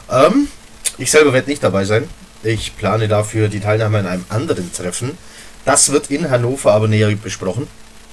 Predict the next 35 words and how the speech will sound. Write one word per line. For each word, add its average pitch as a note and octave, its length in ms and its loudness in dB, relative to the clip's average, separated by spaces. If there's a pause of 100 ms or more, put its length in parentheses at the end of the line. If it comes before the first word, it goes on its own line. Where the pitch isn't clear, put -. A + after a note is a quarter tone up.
(680)
Und G#2 100 -8
deswegen G#2+ 360 -2
will A2 100 -2
ich A2 120 -4
da G#2 180 2
gar G2+ 140 0
nicht G#2+ 120 2
mehr G2+ 140 0
dazu G2 240 -4
sagen. F#2+ 340 -2 (680)
Das G#2 220 0
machen G#2+ 220 -2
wir A2 60 2
dann, G#2 420 2
äh, G2 340 0
im G2+ 220 -6
Podcast, G2+ 1000 -2
der G2 260 2
darauf A2+ 320 4
folgt. - 380 -8 (1500)
Würde A2+ 180 0
ich G#2+ 80 -2
sagen. D#2+ 240 -2 (280)
So, C3+ 280 4 (760)
dann, C3 300 2 (460)
Tim, B2 240 4 (240)
du B2+ 100 0
hast C3+ 100 4
was C3+ 140 -2
vorbereitet. C#3 600 2 (100)
Du C#3 160 -2
wirst C3+ 440 0 (100)
die A#2+ 140 -4
einzelnen B2+ 500 0
Picks - 380 -2